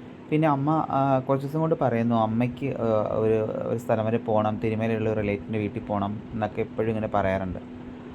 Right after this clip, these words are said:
അപ്പോൾ അമ്മയെ അവരുടെ അടുത്തൊക്കെ കൊണ്ടൊന്ന് കാണിക്കാം എന്ന് വിചാരിച്ചിട്ടാണ് ഞാൻ വീട്ടിലോട്ട് വന്നത്. അപ്പോൾ ഞാൻ വന്നപ്പോൾ അമ്മ, ആ, റെഡിയായി. അപ്പോൾ അമ്മയും ഞാനും കൂടെയാണ്,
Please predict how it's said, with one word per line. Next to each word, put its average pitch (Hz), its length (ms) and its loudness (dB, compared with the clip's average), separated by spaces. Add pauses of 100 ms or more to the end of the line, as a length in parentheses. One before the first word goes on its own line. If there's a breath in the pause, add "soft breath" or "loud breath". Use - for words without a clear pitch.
(180)
അപ്പോൾ 147 420 0
അമ്മയെ 156 380 2
അവരുടെ 147 300 2
അടുത്തൊക്കെ 139 300 -2
കൊണ്ടൊന്ന് 135 280 2
കാണിക്കാം 120 680 0
എന്ന് 113 160 0
വിചാരിച്ചിട്ടാണ് 113 1000 -2
ഞാൻ 220 180 0
വീട്ടിലോട്ട് 117 380 0
വന്നത്. 95 680 -2 (280 loud breath)
അപ്പോൾ - 120 -4
ഞാൻ 139 160 2
വന്നപ്പോൾ 139 380 0
അമ്മ, 185 240 0
ആ, 135 440 0
റെഡിയായി. 127 720 2 (380)
അപ്പോൾ 117 340 -2
അമ്മയും 127 520 0
ഞാനും 117 400 0
കൂടെയാണ്, 117 640 2